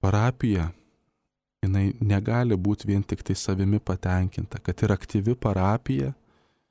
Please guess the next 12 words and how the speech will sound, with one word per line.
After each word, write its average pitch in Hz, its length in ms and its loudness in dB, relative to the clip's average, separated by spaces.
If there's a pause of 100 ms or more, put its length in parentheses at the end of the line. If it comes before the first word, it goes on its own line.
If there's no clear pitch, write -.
(420)
švenčia 90 400 0
šventes, 107 760 2
organizuoja 95 760 2
renginius. 120 840 2 (800)
Čia 104 160 -2
atvykus 104 480 -2
gražu, 107 540 4
jauku, 117 680 2 (140)
jaučiasi 98 480 -2
bendruomeniškumas. 101 1300 0 (1080)
Bet 101 180 -2
visą 101 220 0